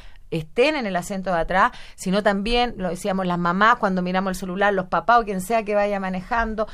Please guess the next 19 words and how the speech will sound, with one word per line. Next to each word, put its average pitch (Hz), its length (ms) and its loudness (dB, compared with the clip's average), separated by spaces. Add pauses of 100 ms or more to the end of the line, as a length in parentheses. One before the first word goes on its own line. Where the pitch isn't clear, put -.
(140)
respetar 220 580 4
los 196 160 -2
límites 190 540 -6
de 185 80 -2
velocidad, 190 500 -2
respetar 220 380 2
la 254 120 6
luz 226 200 0
roja, 233 440 2
el 190 220 -6
pare. 220 460 0 (320)
Las 214 220 0
normas 262 500 2
de 220 140 0
tránsito 262 500 0
son 254 220 -6
normas 254 260 -2
de 247 140 -4
convivencia 208 920 -4